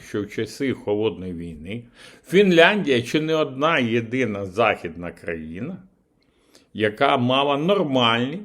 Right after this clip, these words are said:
стосунки з Совєтською Росією, не дивлячись на окупації територій. І протистояння Фінляндії і Росії закінчилось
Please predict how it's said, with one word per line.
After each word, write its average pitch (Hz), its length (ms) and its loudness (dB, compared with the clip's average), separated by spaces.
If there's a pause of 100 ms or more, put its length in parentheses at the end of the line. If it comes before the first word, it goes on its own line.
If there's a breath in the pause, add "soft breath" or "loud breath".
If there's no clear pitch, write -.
(220)
стосунки 110 720 -4
з - 140 -14
Совєтською 90 600 -4
Росією, 78 440 -16 (240)
не 135 280 6
дивлячись 139 640 0
на 101 80 -4
окупації 95 680 -6
територій. - 480 -18 (2500 soft breath)
І 143 460 4 (200)
протистояння 131 920 2
Фінляндії 90 760 -4
і 101 80 -8
Росії 202 440 -6
закінчилось 123 920 -6